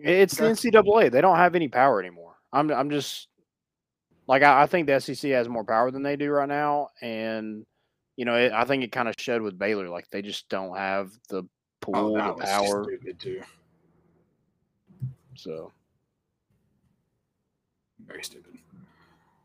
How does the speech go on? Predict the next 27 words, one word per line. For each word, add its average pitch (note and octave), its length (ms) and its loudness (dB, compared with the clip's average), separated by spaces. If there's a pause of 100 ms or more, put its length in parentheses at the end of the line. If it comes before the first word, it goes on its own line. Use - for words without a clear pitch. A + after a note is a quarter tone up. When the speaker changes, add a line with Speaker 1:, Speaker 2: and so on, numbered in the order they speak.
(260)
Speaker 2:
All F3 80 4
right. D3+ 360 2
Um, F3 600 6 (880)
anything D3 220 -4
else? - 400 -6 (1500)
Speaker 1:
That's - 140 -2
all E3+ 80 10
I D#3 40 6
got. C#3+ 300 8 (220)
Speaker 2:
That's D#3 200 -2
it. - 100 -20 (340)
Guys, E3+ 240 6
appreciate F3 300 0
y'all D#3+ 120 6
listening. F3 260 2
Appreciate F#3 280 -2
y'all F3 140 2
dropping E3 280 0
everything D#3+ 280 -6
in D#3+ 120 -4
here, D#3 340 -6
um, C3 380 -4
dropping C#3 260 -4
questions, D3+ 400 -4
just C3 160 -12
chatting C#3+ 340 -2
up. C#3+ 260 -6